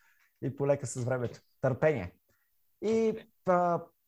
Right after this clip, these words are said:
може би последната тема в, а, днешният епизод са, а, видове стретчинг, които ние използваме, особено като кинезитерапевти. Това са доста, доста техники на стретчинг, но всъщност това, което ние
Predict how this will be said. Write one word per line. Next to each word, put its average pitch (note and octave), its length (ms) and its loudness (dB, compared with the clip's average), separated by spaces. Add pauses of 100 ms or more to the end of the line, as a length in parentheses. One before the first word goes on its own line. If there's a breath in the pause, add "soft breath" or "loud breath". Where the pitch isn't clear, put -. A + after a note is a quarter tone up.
(220)
може F#3 180 -2
би F#3 360 -2
последната F3 500 -4
тема E3+ 400 -2
в, - 200 -10
а, D3+ 260 0
днешният C#3+ 440 -10
епизод C#3+ 320 -6
са, D#3+ 280 -2 (160)
а, C3+ 400 -4 (120)
видове D#3+ 240 0
стретчинг, D#3 320 -6
които D3+ 180 -8
ние D3+ 100 -2
използваме, C#3+ 400 -2
особено C#3+ 300 -2
като - 140 -14
кинезитерапевти. C3+ 720 -2
Това F3+ 120 0
са D#3+ 120 -4
доста, C#3+ 560 0 (260)
доста E3 300 -8
техники D#3+ 320 -6
на C3 80 -4
стретчинг, D3+ 440 -4 (420)
но D3+ 60 0
всъщност G#3 460 -2 (200)
това, F3+ 240 -2
което F3+ 260 -4
ние F3 200 -2